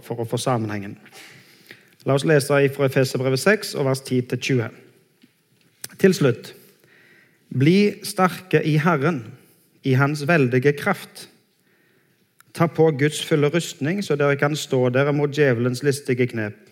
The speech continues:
For vår kamp er ikke mot kjøtt og blod, men mot makter og åndskrefter, mot verdens herskere i dette mørket, mot ondskapens ånde her i himmelrommet.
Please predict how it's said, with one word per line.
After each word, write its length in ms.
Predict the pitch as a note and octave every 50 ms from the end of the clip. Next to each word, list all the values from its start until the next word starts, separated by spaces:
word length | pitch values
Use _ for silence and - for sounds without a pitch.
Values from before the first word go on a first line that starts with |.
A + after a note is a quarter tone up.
| _ _ _ _ _ _ _ _ _ _ _ _ _ _ _ _ _ _ _ - _ _ _ _ _ _ _ -
For 80 | C3+ B2
vår 200 | D3+ F3+ G3+ G3+ G3+
kamp 320 | - - F3+ F#3+ F#3 - -
er 180 | C#3+ C#3 C#3
ikke 160 | C#3 C#3 D3+
mot 160 | D#3 D#3 D3+ -
kjøtt 300 | - C#3 C3 C3+ - D3
og 80 | C3+ C3
blod, 240 | D3 F3 G#3 G3
men 140 | F3 D3+ C#3+
mot 180 | D3 D#3 D3+ E3+
makter 540 | F#3 F3+ - - - - - F3 G3 G#3 G3+ - -
og 200 | - C#3+ C#3 C#3
åndskrefter, 640 | C3 C3+ B2+ B2+ - - F3 - - - - F3 F#3
mot 200 | F3 D#3 D#3 D3+ C3+
verdens 400 | C3+ C3 B2+ C3 C3+ D3 C3 -
herskere 380 | F#3 E3 - - - B2 C3 C#3
i 40 | C#3+
dette 180 | C#3 C#3+ C#3+
mørket, 500 | C#3+ D3+ C#3 C#3+ - - D#3 E3+ G#3+ A3+ - - - _ _ _ _ _ _ _
mot 180 | - D3 D#3+ -
ondskapens 800 | - D3 C3 C3 A#2+ A#2+ - - C#3 C3+ C3 - D3 D3 D3
ånde 300 | - E3+ D#3 C3 A#2+ A#2
her 180 | A#2+ B2+ B2+ C3
i 140 | - C#3 C#3
himmelrommet. 580 | D#3+ C3+ C3 D#3 F#3+ D3+ C3+ A#2+ G#2+ G#2+ A2